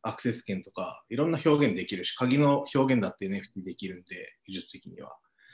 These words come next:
って考えると、普通にどっかのラインブロックチェーン、まあ、あれプライベートブロックチェーンですよね、実際ぶっちゃけ。ごめんなさい、敵がどんどん増えますね、これ話してたら。えー、<laughs> まあ、あれで鍵作ったりしても、それは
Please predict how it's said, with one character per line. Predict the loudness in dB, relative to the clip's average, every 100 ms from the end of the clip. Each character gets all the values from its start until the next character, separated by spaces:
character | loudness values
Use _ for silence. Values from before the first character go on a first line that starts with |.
| -20 -20 _ _
っ |
て | -2
考 | 0 2 4
え | 4
る | 4
と、 | 0 0 -2 -6 -6
普 |
通 | 2 4
に | 6 4 4 2
ど | -2
っ | -2
か | 0 2
の | 4
ラ | 4 6
イ | 4
ン | 4
ブ |
ロ | 4 4
ッ |
ク | -2
チ | 0 0
ェ |
ー |
ン、 |
ま | 2
あ、 | 0
あ | -2
れ |
プ | -2 0
ラ |
イ | 2
ベ |
ー | 2
ト | 0
ブ |
ロ | -4
ッ |
ク | -4
チ | -4
ェ |
ー | -4
ン |
で |
す | -6
よ | -4
ね、 | -2
実 | 0 -2
際 | -8
ぶ | -10 -12
っ |
ち | -14
ゃ | -14
け。 | -14 -8
ご | -6
め |
ん | -6
な |
さ | -6
い、 |
敵 | -4 4
が | 4
ど | 6
ん | 2
ど | -2
ん |
増 | -2
え | -2
ま | -2
す | -6
ね、 | -10
こ | -12
れ |
話 | -10 -10 -10
し |
て | -12
た | -14
ら。 | -20 _ -14 -10 -8 -10 -6
え | -4 0 0 0 0 0
ー、 | 2 2 0 -4 -16
<laughs> | -18 -20 _ -2
ま | 0 0 -4 -12
あ、 | 4
あ | 6
れ |
で | 6
鍵 | 4 8 10 10 8
作 | 0
っ | 0
た | -2
り | -4
し |
て | -6
も、 | -8
そ | -2
れ | 4
は | 6 6 2 -2